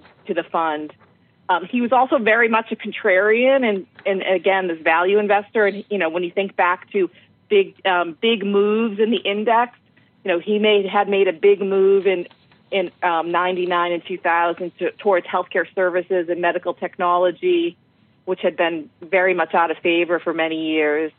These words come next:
Um, and that was tw-, tw-, say twenty, twenty-five percent of the index back in ninety-nine and two thousand. Now it's closer to fifty percent. So that shift to looking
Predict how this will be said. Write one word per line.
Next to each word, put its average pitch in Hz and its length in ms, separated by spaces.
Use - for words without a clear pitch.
Um, 160 240
and 214 140
that 285 140
was 262 140
tw-, - 160
tw-, 202 240
say 202 120
twenty, 202 400
twenty-five 196 420
percent 190 240
of 180 60
the 175 80
index 185 540
back 180 280
in 185 220
ninety-nine 180 480
and 180 100
two 190 120
thousand. 175 500
Now 170 200
it's 175 160
closer 185 300
to 175 100
fifty 180 340
percent. 175 400
So 202 60
that 233 180
shift 269 320
to 240 80
looking 208 440